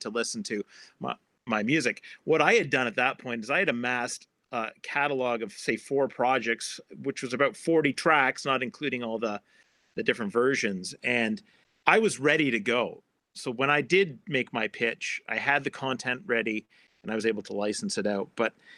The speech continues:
man, I had no idea how long it would, you know, I'd been investing and investing and pouring my time and effort into it for two to three years and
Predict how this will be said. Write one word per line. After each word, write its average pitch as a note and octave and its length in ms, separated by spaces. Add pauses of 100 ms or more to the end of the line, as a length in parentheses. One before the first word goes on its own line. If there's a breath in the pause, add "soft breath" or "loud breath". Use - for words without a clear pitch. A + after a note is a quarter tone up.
(200 loud breath)
man, C#3 140
I D3+ 80
had D#3+ 160
no C3+ 220
idea A#2+ 320
how A#2+ 160
long A#2 240
it G#2 100
would, G#2 180 (360)
you C3+ 120
know, B2 100
I'd C3 180
been B2+ 140
investing A#2+ 580
and A2 100
investing A#2 640
and G2 200
pouring B2+ 680
my G#2+ 140
time A2+ 480
and G2+ 100
effort G#2+ 260
into G#2+ 260
it - 120 (420 loud breath)
for A2+ 240 (120)
two D#3+ 160
to C3+ 80
three A#2 240
years G#2+ 440 (600 soft breath)
and G2+ 380